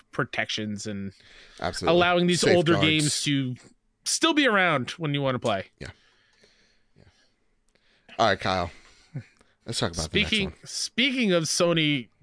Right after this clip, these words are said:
Speaker 1: not doing great messaging on the support side, Sarmina Khan over at P S Lifestyle writes, "Sony restoring wrongly banned P S N accounts, but hasn't addressed concerns. Sony Interactive Entertainment is quietly overturning accidental P S N account bans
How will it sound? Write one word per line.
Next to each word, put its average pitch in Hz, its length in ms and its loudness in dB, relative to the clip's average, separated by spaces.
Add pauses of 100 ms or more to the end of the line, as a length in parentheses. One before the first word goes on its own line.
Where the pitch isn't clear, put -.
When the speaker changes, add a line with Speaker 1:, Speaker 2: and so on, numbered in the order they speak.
(120)
Speaker 1:
not 151 340 -2
doing 170 260 2
great 160 240 2
messaging 139 760 -4
on 123 160 -2
the 123 80 -2
support 107 380 -4
side, 95 320 -6 (400)
Sarmina 202 440 2
Khan 156 300 2
over 139 160 2
at 135 100 -2
P 143 140 0
S 135 200 0
Lifestyle 123 480 0
writes, 117 300 -2 (280)
"Sony 269 400 0
restoring 190 520 0
wrongly 175 520 2
banned 147 460 0
P 160 140 -2
S 135 140 -4
N 170 140 0
accounts, 120 400 -4
but - 180 -4
hasn't 208 560 0
addressed 143 520 -2
concerns. 123 720 -6 (600)
Sony 247 340 2
Interactive 208 400 0
Entertainment 156 460 0
is 143 120 -6
quietly 220 640 0
overturning 160 640 0
accidental 180 560 -2
P 160 220 -4
S 156 160 -4
N 143 100 -2
account 175 380 -4
bans 113 320 -2